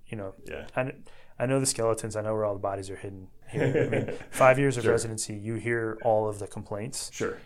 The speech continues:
Speaker 1: And so I basically came in with the framework and the mindset of, I know the worst things, and they're not so bad. And they don't
Speaker 2: Yeah.
Speaker 1: really bother me, and they're not things that are gonna inhibit my career in any way.
Speaker 2: Yeah, yeah, yeah.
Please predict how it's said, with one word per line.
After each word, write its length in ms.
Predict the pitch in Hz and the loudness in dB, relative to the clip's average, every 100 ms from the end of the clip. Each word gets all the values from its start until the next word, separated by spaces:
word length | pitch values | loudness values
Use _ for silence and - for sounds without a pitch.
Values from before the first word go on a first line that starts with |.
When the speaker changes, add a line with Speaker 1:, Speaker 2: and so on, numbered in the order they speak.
| - - | -14 -6
Speaker 1:
And 100 | 107 | -2
so 460 | - 117 110 107 - - - | 2 2 2 0 -4 -18 -2
I 140 | 120 | 2
basically 560 | 123 127 - 117 107 107 - | 4 2 0 -6 -6 -10 -10
came 200 | - 113 | -6 -4
in 60 | |
with 80 | 110 | -4
the 60 | 110 | -6
framework 580 | - 110 107 107 104 110 | -6 -6 -6 -8 -10 -10
and 100 | 101 | -10
the 40 | |
mindset 440 | 101 104 110 - 107 | -8 -6 -6 -4 -4
of, 280 | 98 95 - - - - - - - - | -6 -8 -14 -18 -20 -20 -20 -20 -10 0
I 100 | 135 | 4
know 260 | 139 156 | 6 6
the 120 | 135 | 4
worst 420 | 113 117 117 - - | 2 0 -2 -4 -8
things, 640 | - 104 - - - - - - - - | -8 -8 -10 -14 -16 -18 -20 -20 -20 -12
and 80 | 104 | -4
they're 80 | |
not 200 | 107 113 | -2 0
so 100 | - | -2
bad. 340 | 104 87 - - - - - - | -6 -8 -14 -20 -20 -20 -14 -6
And 100 | 110 | -2
they 40 | |
don't 100 | 117 | 0
Speaker 2:
Yeah. 40 | 131 | 0
Speaker 1:
really 120 | 110 | -2
bother 320 | 98 101 104 | -2 -4 -4
me, 240 | 95 92 101 | -8 -10 -10
and 100 | 101 | -8
they're 80 | 107 | -6
not 200 | 117 - | -6 -6
things 220 | 110 104 | -8 -8
that 100 | 101 | -8
are 80 | 98 | -8
gonna 240 | 98 95 - - - - - - - | -10 -12 -14 -20 -20 -20 -20 -14 -10
inhibit 440 | 104 117 110 107 | -6 -4 -4 -6
my 240 | 107 95 95 - - - | -8 -8 -10 -16 -20 -18
career 360 | - 123 113 98 | -6 -2 0 -2
in 80 | 95 | -4
any 140 | 90 | -8
way. 360 | 87 87 95 - - | -10 -12 -12 -14 -14
Speaker 2:
Yeah, 180 | 90 82 - - - | -10 -10 -10 -14 -12
yeah, 60 | 87 | -12
yeah. 180 | 82 | -12